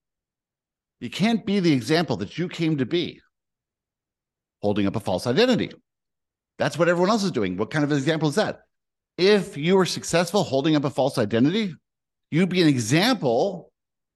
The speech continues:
of how someone within the illusion of separation made it. That's not you. That's literally the opposite of you. What you will become is an example of one who could give up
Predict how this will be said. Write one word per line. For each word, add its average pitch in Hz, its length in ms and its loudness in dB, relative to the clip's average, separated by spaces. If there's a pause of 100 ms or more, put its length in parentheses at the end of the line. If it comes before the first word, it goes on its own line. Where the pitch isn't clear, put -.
of 151 140 0
how 143 380 -2
someone 175 720 0 (240)
within 143 340 0
the 165 100 2
illusion 160 340 2
of 135 60 0
separation 160 880 -2 (680)
made 143 380 0
it. - 260 -12 (500)
That's 123 280 -8
not 147 240 0
you. 151 360 -2 (160)
That's - 300 -10
literally 117 380 2
the 117 140 2
opposite 135 340 -4
of 82 80 -10
you. - 140 -10 (1300)
What 113 220 -6
you 123 140 -2
will 120 340 2
become - 600 -6 (920)
is 131 140 0
an 135 60 2
example 156 360 2
of 110 100 0
one 143 200 4
who 123 180 2
could 104 240 -4
give 117 220 -2
up 175 280 -4